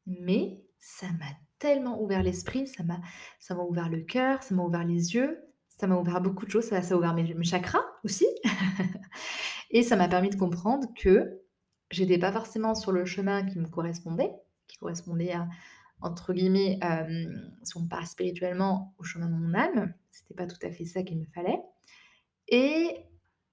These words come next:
j'ai eu le courage, ça m'a donné un courage monstrueux pour enfin construire la vie qui me correspond et non pas, hem, suivre un peu le chemin de, de tout le monde ou le chemin de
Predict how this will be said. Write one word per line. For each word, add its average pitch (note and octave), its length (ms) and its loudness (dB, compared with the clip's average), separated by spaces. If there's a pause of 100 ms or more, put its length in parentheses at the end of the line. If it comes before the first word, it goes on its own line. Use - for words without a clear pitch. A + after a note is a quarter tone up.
(200)
j'ai A#3 180 6
eu E4+ 60 10
le B3 60 2
courage, F3+ 600 0
ça F#3+ 100 -6
m'a E3+ 100 -2
donné F#3 180 0
un G3+ 100 0
courage E3+ 360 -6
monstrueux G3+ 800 0 (120)
pour C#4 380 0 (760)
enfin G3+ 600 0 (160)
construire A3+ 720 -2 (120)
la F#3 160 -2
vie A3 320 -4
qui - 120 -10
me E3+ 80 -4
correspond F3+ 640 -4 (420)
et F#3 80 0
non G3 220 2
pas, G3 500 -4
hem, F#3+ 360 -4 (540)
suivre A3 520 2
un E3+ 100 0
peu F#3 120 6
le G#3 60 8
chemin G3 520 0
de, F3 240 -2 (540)
de G3 100 2
tout F#3 160 0
le F3 80 -2
monde G#3 560 2
ou A3+ 360 2
le F#3 160 2
chemin F#3+ 640 -2 (400)
de F#3+ 460 0